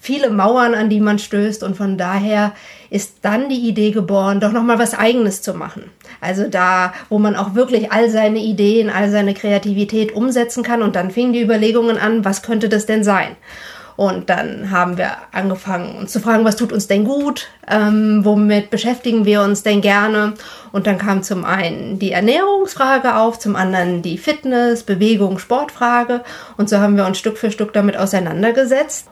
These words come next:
Und dann kam irgendwann dabei raus, wir möchten veganes Catering machen, wir möchten Mode machen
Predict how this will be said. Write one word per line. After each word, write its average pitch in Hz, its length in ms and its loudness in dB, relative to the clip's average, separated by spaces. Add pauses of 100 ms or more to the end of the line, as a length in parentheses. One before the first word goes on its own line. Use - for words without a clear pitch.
(140)
Und 214 220 0
dann 233 640 0
kam 190 520 -2
irgendwann 233 440 2
dabei 226 280 2
raus, 214 280 0
wir 208 120 0
möchten 196 400 0
veganes 190 420 -2
Catering 294 420 -4
machen, 302 280 -4 (180)
wir 214 140 0
möchten 202 380 0
Mode 202 340 0
machen 285 360 -4